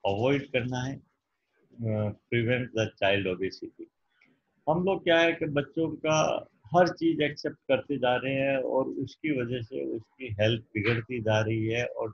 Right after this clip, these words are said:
नेक्स्ट जनरेशन में चाइल्ड obesity काफी ज्यादा बढ़ती जा रही है। तो हमें ये चीज का बहुत ध्यान रखना है कि बच्चों की हेल्थ अच्छी रहे।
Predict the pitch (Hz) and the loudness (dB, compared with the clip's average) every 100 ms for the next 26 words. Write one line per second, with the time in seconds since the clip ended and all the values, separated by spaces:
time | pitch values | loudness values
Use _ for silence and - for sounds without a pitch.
0 | 127 139 _ 113 117 117 117 120 113 113 | -4 -4 _ -10 -6 -6 -6 -8 -6 -6
1 | 120 135 _ _ _ _ _ _ - 135 | -6 -8 _ _ _ _ _ _ 0 4
2 | 151 160 135 120 123 - 117 147 - 110 | 4 4 2 2 -2 -4 -8 -8 -2 0
3 | 113 117 - 170 123 113 117 107 95 87 | 0 -2 -4 -2 2 2 2 2 -2 -2
4 | 117 104 98 101 110 123 131 120 107 117 | -6 0 2 2 0 -2 -4 -6 -6 -4
5 | 135 139 120 139 139 127 120 - 135 117 | -4 -6 -4 -4 -4 -12 -20 -2 -2 -2
6 | - - 151 147 104 110 110 107 - 113 | -8 -6 -4 0 2 2 2 -2 -4 -4
7 | 120 110 107 - 123 120 123 107 101 110 | -4 -6 -8 -8 -12 -12 -12 -4 -2 -2
8 | 104 - - 113 98 98 127 | -4 -8 -6 -4 -2 -4 -8